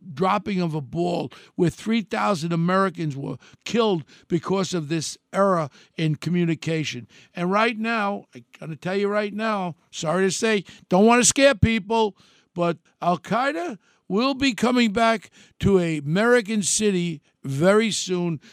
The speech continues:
to show that they're not gone. Because what we had going on in Afghanistan, at least we had intelligence going on there. Now we can't even send none of our intelligence there, 'cause when they get caught there, they, uh, hang 'em,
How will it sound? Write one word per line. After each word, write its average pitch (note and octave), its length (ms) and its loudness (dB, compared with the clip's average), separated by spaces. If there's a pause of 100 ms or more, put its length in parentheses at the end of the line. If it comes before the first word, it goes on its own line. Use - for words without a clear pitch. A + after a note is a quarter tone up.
(140)
to E3 120 -2
show F#3 360 4
that D#3 200 -2
they're E3+ 200 -2
not F3+ 280 0
gone. D3 360 -8 (300)
Because E3 360 -6
what F3+ 140 -6
we F#3+ 140 -4
had F3+ 220 -6
going G3+ 260 -2
on G3 180 0
in F#3 160 -2
Afghanistan, F3 920 -4 (280)
at F3 120 -2
least A3 360 2
we G#3+ 160 0
had F3+ 200 0
intelligence G3+ 680 -2
going G3+ 300 -2
on G3 240 2
there. G3+ 240 0 (260)
Now D4+ 200 2
we C4+ 120 0
can't B3+ 220 -2
even A#3+ 180 0
send A#3 360 0
none A3 180 0
of G#3 60 -2
our G3 160 0
intelligence G3 680 -2
there, F#3+ 260 -2 (300)
'cause F#3+ 220 0
when G#3+ 120 0
they G#3+ 100 2
get A3+ 200 -2
caught B3+ 300 2
there, G3+ 180 -4
they, F#3+ 300 0
uh, E3+ 180 -2
hang G#3 300 0
'em, G3+ 260 2